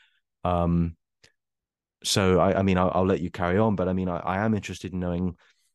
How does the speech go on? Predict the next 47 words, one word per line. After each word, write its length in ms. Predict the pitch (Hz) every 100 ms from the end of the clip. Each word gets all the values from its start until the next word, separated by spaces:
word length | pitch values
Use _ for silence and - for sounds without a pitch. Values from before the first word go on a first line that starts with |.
| _ _ -
you 840 | 104 95 - _ _ _ - 117
know, 100 | 107
what, 220 | 107 113 - -
what, 260 | 110 120 - _ _ - 101 - _ _ _ -
<sighs> 60 | - - _ _ _ _ _ _ _ _ _ _ -
there's 160 | 110 117
no 140 | 131
way 160 | 120 107
of, 200 | - -
there's 180 | 117 131
no 120 | 147
way 220 | 127 117
of 80 | 101
saying 320 | 104 95 95
this 220 | 90 90
without 320 | 95 82 80
sounding 340 | - 82 80 82
like 160 | 78
a, 220 | 82 76 -
you 80 | -
know, 100 | 76
G 160 | - 82
C 160 | -
S 140 | 80 82
E 80 | 82
student, 420 | - 85 92 -
but 160 | 87 - _ _ _ _ _ _ _ - - -
where 400 | 90 82 92 98
do 80 | 95
you 140 | 92 87
think 280 | 92 87
it 80 | 85
all 140 | 85 80
came 280 | 90 90
from, 280 | 80 73 73
kind 200 | - 85
of 100 | 71
a 40 | 76
thing, 280 | 80 82 73 107
i-, 40 |
if 220 | 92 98
you 60 | 95
see 160 | -
where 140 | 87 80
I'm 100 | 78
driving 360 | 80 73 50
at? 120 | -